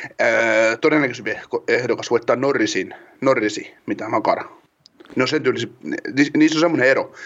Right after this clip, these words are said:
Tietysti siis on niinku Makarin tyyliset puolustajat, millaiseksi Makar tulee kasvamaan, kiekollinen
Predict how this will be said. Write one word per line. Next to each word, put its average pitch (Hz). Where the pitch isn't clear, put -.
Tietysti 139
siis 131
on 127
niinku 127
Makarin 143
tyyliset 107
puolustajat, -
millaiseksi 113
Makar 123
tulee 110
kasvamaan, 113
kiekollinen 107